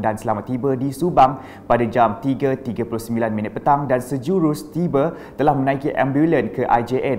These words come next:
untuk menerima rawatan. Turut mengiringi dalam penerbangan itu adalah ibu kedua-dua pesakit berserta seorang pegawai perubatan,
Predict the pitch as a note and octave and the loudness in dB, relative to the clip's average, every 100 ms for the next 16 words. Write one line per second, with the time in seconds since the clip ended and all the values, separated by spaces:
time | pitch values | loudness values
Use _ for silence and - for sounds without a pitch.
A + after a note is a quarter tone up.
0 | - G2 F#2+ G2 A2 C3+ C#3+ C#3+ G#2+ G2+ | -4 -4 -4 -2 -2 -2 -2 0 2 0
1 | - D#2+ D2+ - - - - - - - | 0 -2 -2 -12 -20 -20 -20 -20 -20 -14
2 | - D3 F3 C#3+ D3 D#3 D3+ D#3+ D#3 D3 | 0 4 4 4 0 0 0 0 0 0
3 | D3 D3 C#3+ C#3 D3 C#3+ F3 C#3 C#3 D3 | 0 -2 0 0 0 -2 0 0 2 2
4 | C#3+ D3+ C3+ D3+ - C#3+ C3 C3+ C3 B2+ | 0 -4 0 -2 0 -2 0 0 0 -2
5 | C3+ C#3 C#3 C3+ A2 F#2+ A#2 B2 - A#2+ | -6 -6 -6 -4 -6 -4 -4 -4 -4 -4
6 | G#2 - A#2 A#2 A#2+ A#2 A#2 A#2 B2 A#2 | -4 -4 -2 -2 -2 0 2 0 -2 -2
7 | C#3 C#3 C#3 C3+ | -2 0 0 0